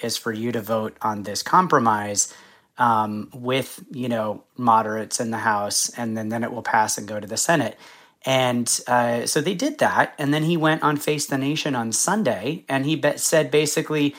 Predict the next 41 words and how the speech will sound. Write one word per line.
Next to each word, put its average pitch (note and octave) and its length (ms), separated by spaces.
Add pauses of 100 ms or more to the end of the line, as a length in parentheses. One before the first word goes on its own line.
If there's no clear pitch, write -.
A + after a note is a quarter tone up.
(180)
you D3 80
know, D3+ 120
it D3+ 80
was D3+ 160
Democrats D3 720
who C3 80
wanted A#2 220
to - 40
shut G#2+ 200
down G#2+ 160
the G2+ 80
government, G#2 400
which C#3 240
is B2 100
the A#2+ 100
opposite G#2+ 640
of G2 180
the G2 100
truth. - 400
And B2 100
I B2+ 80
think D3 260
at B2+ 120
that D#3 200
moment, C3+ 400
he C3 120
really A2+ 460
sealed A2 560 (680)
the, A2+ 440
the A#2 160
deal A#2 280
against G#2+ 380
him. G2 300
Now, C#3+ 320 (360)
on D3 160
the D3+ 140
other D#3+ 240
hand, C#3 400
in B2+ 200
his B2+ 140
defense, A#2+ 460